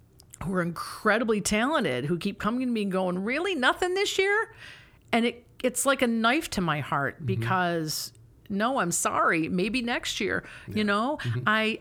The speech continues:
Speaker 1: I want to use everybody at some point, but my main thing is whoever's best, whoever's best for the role.
Speaker 2: Mm-hmm.
Speaker 1: And that makes me sad that I can't make everybody happy,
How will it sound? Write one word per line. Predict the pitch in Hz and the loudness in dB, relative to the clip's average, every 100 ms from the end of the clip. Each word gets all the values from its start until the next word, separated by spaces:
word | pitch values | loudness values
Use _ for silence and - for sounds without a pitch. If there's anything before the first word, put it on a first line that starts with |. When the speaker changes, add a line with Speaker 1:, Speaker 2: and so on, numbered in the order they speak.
| - | -2
Speaker 1:
I | 208 | 0
want | 214 196 247 247 | 2 2 2 0
to | 247 | -2
use | 208 196 190 160 - - - | 0 0 0 -2 -6 -10 -2
everybody | 190 185 165 170 165 | 0 2 2 2 2
at | 160 | 0
some | - 165 | 0 0
point, | 147 175 160 - | -2 -4 -4 -2
but | 165 107 - - 494 233 | 0 0 -2 -8 -14 -6
my | 185 175 | -2 -2
main | 175 180 185 208 | 0 -2 -2 -4
thing | - 165 185 202 | -2 -2 -2 -2
is | 170 165 160 - | -2 -2 -4 -4
whoever's | 165 160 160 - | -2 -2 -2 -4
best, | - 156 - - - - - - | -2 -2 -2 -6 -10 -14 -20 -8
whoever's | 196 202 180 | -4 -2 -2
best | 131 - 160 180 - | -4 -2 0 -2 -4
for | 202 | -2
the | 190 | 0
role. | 180 180 180 135 - 110 | 0 0 0 0 -2 -6
Speaker 2:
Mm-hmm. | 107 110 120 - - | -4 -6 -8 -10 -4
Speaker 1:
And | 190 170 170 165 - - - - | 0 0 0 -4 -8 -20 -20 -4
that | 170 139 - 240 - - - 196 | 0 0 -2 -8 -16 -20 -10 -2
makes | 175 180 - 190 | 0 0 2 0
me | 180 | 2
sad | - 339 302 196 | 2 4 2 4
that | 196 | 2
I | |
can't | 196 - 202 | 2 0 0
make | 208 185 | 0 2
everybody | 196 190 180 185 185 | 2 2 2 2 2
happy, | 190 170 170 170 | 4 2 2 -2